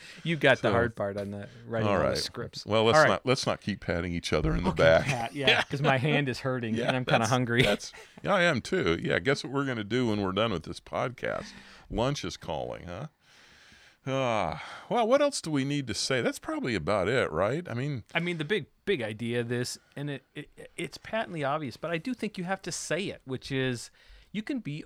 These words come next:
Speaker 1: you can overplan trips.
Speaker 2: Yeah,
Speaker 1: And if
Speaker 2: you
Speaker 1: you do
Speaker 2: can.
Speaker 1: not plan for flexibility,
Speaker 2: Mm-hmm.
Speaker 1: I think you're gonna be disappointed.
Speaker 2: Right.
Speaker 1: You're
Speaker 2: Yep.
Speaker 1: gonna miss opportunities like sixteen Mile.
Speaker 2: Mm-hmm. Yep.
Speaker 1: And I, I just think it's basic to, to planning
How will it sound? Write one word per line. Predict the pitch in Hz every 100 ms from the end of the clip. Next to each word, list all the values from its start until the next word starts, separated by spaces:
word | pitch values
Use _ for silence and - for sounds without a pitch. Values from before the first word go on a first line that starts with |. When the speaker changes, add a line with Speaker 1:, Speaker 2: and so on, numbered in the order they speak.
| -
Speaker 1:
you | 175
can | 185 247
overplan | - 147 156 143 147 135 170
trips. | 160 104 90 -
Speaker 2:
Yeah, | 95 92 76
Speaker 1:
And | 113
if |
Speaker 2:
you | 180
Speaker 1:
you | 98
do |
Speaker 2:
can. | -
Speaker 1:
not | 151 147 -
plan | 139 135 143
for | 127
flexibility, | 113 - 123 - 110 131 156 117
Speaker 2:
Mm-hmm. | 101 98 107
Speaker 1:
I | 214
think | 160 -
you're | 117
gonna | 123 117
be | 104 104
disappointed. | - - 98 - 107 95
Speaker 2:
Right. | 76 67 - - -
Speaker 1:
You're | 160
Speaker 2:
Yep. | 151
Speaker 1:
gonna | 131
miss | 147 156
opportunities | 139 127 127 - 160 123 101 -
like | 113 127 -
sixteen | - 120 - 117 101
Mile. | 110 117 101
Speaker 2:
Mm-hmm. | 120 107 135 147 - -
Yep. | 127 151
Speaker 1:
And | 127 123 120 113 - _ _ -
I, | 117 131
I | 120
just | - 127
think | 147 131
it's | 110
basic | - 131 127 - 123 -
to, | 117 107
to | - -
planning | 110 - 123 127 131 127